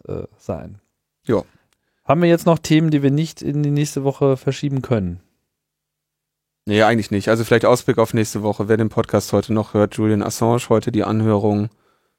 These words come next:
Speaker 2: vor, oder was heißt die, also die Anhörung, bei der entschieden wird, ob über seinen Fall entschieden werden soll oder ob er auf die Reise geht. Und eventuell würde er dann schon, weil das ja dann vierzehn Tage sind, wäre der neunzehnte zwölfte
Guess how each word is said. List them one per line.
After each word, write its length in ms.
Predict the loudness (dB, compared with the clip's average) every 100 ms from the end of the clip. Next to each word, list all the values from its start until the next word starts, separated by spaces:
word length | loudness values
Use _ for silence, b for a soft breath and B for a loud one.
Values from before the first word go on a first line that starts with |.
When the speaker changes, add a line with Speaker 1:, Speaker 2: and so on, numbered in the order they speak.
| _
Speaker 2:
vor, 460 | -2 2 4 2
oder 180 | 0 0
was 140 | 2
heißt 180 | -2 -4
die, 80 | -4
also 140 | -4
die 120 | -2 0
Anhörung, 400 | 0 2 2 2
bei 100 | 2
der 180 | 2
entschieden 380 | 0 -4 -4 -2
wird, 200 | -2 -2
ob 160 | -2 -2
über 220 | -2 -2
seinen 180 | 0 -4
Fall 240 | -2 -2
entschieden 340 | -2 -6 -6 -4
werden 200 | -6 0
soll 260 | 2 2 -2 _ _ _ _ _ _
oder 300 | 2 4 2
ob 120 | 2
er 240 | 2 2
auf 120 | 0
die 100 | -2
Reise 300 | 2 2 2
geht. 160 | -4 -6
Und 180 | -8 -8
eventuell 520 | -2 -4 2 0 2
würde 220 | 0 2
er 120 | 2
dann 180 | 2 0
schon, 460 | 0 0 0 -2 -6 _ _
weil 120 | -2
das 160 | 0
ja 40 | 0
dann 140 | 0
vierzehn 320 | 0 -2 -2
Tage 340 | -2 0 0 0
sind, 200 | -2 0
wäre 120 | 0
der 140 | 2
neunzehnte 560 | 0 2 0 0 -2 -4
zwölfte 560 | -2 -2 0 2 0